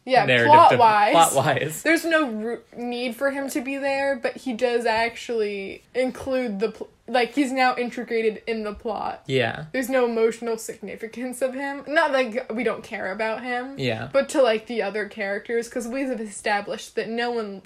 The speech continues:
Speaker 1: gives a shit about
Speaker 2: <laughs>
Speaker 1: Scorpio. Last two movies have proved that no one cares.
Speaker 2: Yeah.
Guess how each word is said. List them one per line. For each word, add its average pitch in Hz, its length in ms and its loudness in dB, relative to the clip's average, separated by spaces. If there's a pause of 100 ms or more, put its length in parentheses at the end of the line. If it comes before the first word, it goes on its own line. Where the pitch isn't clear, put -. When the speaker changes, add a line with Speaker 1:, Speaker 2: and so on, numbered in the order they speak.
Speaker 1:
gives - 200 -10
a 247 60 -8
shit 330 320 0
about - 280 -4
Speaker 2:
<laughs> - 0 -
Speaker 1:
Scorpio. 269 800 8 (380)
Last 392 300 10
two 294 100 2
movies 240 320 -2
have 202 220 -2
proved 226 640 -4 (400)
that 226 160 -4
no 262 300 -2
one 247 200 -2
cares. 214 680 -8
Speaker 2:
Yeah. 127 360 0